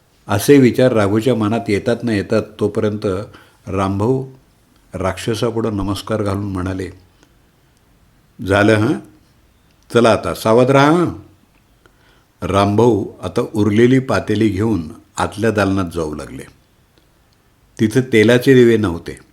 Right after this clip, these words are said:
पण धुपासारखा गंध मात्र भरून राहिला होता. सगळे रामभाऊंच्या मागोमाग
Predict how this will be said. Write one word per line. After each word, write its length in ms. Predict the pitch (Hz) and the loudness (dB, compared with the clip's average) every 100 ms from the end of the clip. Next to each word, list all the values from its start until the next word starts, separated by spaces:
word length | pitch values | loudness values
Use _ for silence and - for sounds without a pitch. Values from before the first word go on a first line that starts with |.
| _ _ _ _ - | _ _ _ _ -6
पण 180 | 101 85 | -4 -4
धुपासारखा 560 | 92 113 110 113 117 | -4 -2 -2 -2 -4
गंध 320 | 98 95 95 | -2 -2 0
मात्र 320 | 110 110 107 104 | -2 -2 -4 -6
भरून 380 | 82 92 90 | -4 -4 -4
राहिला 220 | 82 69 69 | -4 -8 -12
होता. 220 | 67 - - _ _ _ _ _ _ _ - | -14 -20 -20 _ _ _ _ _ _ _ 2
सगळे 280 | 117 127 139 | 4 6 6
रामभाऊंच्या 540 | 123 117 123 131 135 | 4 4 2 4 4
मागोमाग 420 | 123 107 110 113 | 4 4 4 2